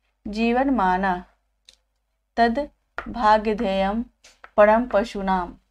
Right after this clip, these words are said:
कहने का तात्पर्य यह हुआ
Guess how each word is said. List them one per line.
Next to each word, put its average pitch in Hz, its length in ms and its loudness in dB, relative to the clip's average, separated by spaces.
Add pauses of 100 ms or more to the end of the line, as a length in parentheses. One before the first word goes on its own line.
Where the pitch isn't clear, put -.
(1800)
कहने 254 360 0
का 285 160 -2
तात्पर्य 262 440 2
यह 262 220 0
हुआ 233 300 0